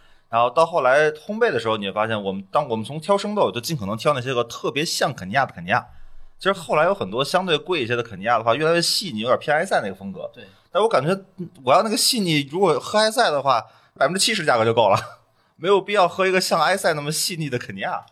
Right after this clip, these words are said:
Speaker 2: 对，对。
Speaker 1: 所以我们有的时候经常会挑到一些个很便宜，但是非常有肯尼亚传统风格的这么一个走向。
Speaker 2: 对，对。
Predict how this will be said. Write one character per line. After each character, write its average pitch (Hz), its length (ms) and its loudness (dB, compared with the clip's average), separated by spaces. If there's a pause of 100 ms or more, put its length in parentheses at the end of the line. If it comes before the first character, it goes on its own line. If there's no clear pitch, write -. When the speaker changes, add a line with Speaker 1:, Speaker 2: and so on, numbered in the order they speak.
(120)
Speaker 2:
对， 110 140 -20
对。 - 100 -20
Speaker 1:
所 156 100 -4
以 156 40 2
我 147 60 4
们 156 220 0
有 139 160 2
的 123 60 2
时 - 20 6
候 160 60 4
经 202 160 -4
常 180 120 6
会 180 80 4
挑 180 220 4
到 170 100 4
一 151 60 2
些 170 60 -2
个 165 180 4
很 123 100 -6
便 107 300 -2
宜， 170 80 -2
但 156 140 2
是 135 60 -2
非 165 120 -10
常 165 140 0
有 156 80 0
肯 135 160 -8
尼 107 40 -6
亚 120 80 4
传 165 220 -2
统 117 100 -2
风 151 160 -12
格 127 140 -4
的 98 80 -4
这 98 80 -12
么 98 80 -8
一 92 140 -12
个 95 240 0
走 95 200 -6
向。 95 280 0
Speaker 2:
对， - 20 -20
对。 - 60 -20